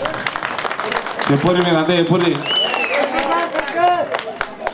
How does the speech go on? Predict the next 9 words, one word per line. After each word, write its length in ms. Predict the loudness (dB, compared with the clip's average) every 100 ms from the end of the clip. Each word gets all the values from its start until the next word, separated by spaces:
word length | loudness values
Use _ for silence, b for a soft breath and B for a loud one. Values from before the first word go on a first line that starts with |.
| -6 -8 -8 -6 -6 -6 -10 -10 -8 -6 -4 -2 -2 -2 -2 0 0 0 0 0 -2 -2 -4 -2 0
सही 180 | 4
बात 240 | 4 4 4
है। 160 | 2 0 -4 -6 -4 -2 -2 -2 -2 0
हाँ, 280 | 2 2 2 0 -2 -2 -2 -2 -2 -2 -4 -2
कितने 220 | 2 2
बीवी 220 | 4 4
है 100 | 4
तुम्हारे 240 | 2 2
को? 100 | 0